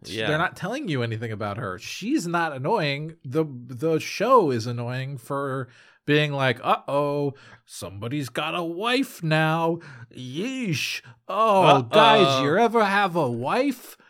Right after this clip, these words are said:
Speaker 1: and she doesn't wanna marry you?
Speaker 2: I guess she's tied
Speaker 1: Oh,
Speaker 2: down."
Speaker 1: boy, yoy, yoy.
Speaker 2: Yeah.
Speaker 1: It's just like, what is, what are we doing?
Speaker 2: Uh-huh.
Speaker 1: Um,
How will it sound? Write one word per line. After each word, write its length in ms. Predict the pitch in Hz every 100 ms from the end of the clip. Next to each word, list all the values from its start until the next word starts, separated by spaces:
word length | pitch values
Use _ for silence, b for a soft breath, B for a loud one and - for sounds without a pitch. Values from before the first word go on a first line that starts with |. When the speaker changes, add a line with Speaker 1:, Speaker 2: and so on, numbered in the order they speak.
| b
Speaker 1:
and 200 | - 135
she 220 | - 160 151
doesn't 420 | 180 190 175 151
wanna 400 | 170 180 180 135
marry 600 | 117 143 226 285 294 320
you? 300 | 311 330 320
Speaker 2:
I 40 |
guess 160 | 131 139
she's 140 | 107
tied 260 | 127 123 135
Speaker 1:
Oh, 40 |
Speaker 2:
down." 460 | 143 147 117 110 110 _
Speaker 1:
boy, 460 | - 135 175 160 127
yoy, 480 | 120 139 160 165 131
yoy. 800 | 117 123 151 175 175 139 110 - b b b
Speaker 2:
Yeah. 140 | 110
Speaker 1:
It's 100 | 131 202
just 200 | 165 160
like, 200 | 135 107
what 280 | 127 175
is, 140 | 147 107 - 143
what 160 | 160
are 40 | 151
we 120 | 98
doing? 560 | - 113 123 82 73 -
Speaker 2:
Uh-huh. 340 | 92 104 117 196 -
Speaker 1:
Um, 460 | 104 98 87 87